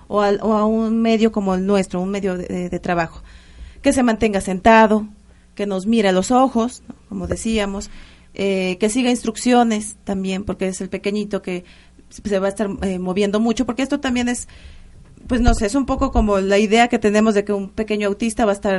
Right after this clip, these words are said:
a lo mejor sentado y absorto y s-, no se mueve, ¿no?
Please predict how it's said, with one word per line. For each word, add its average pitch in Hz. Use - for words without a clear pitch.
a 185
lo 175
mejor 180
sentado 208
y 202
absorto 180
y 170
s-, -
no 180
se 180
mueve, 160
¿no? 214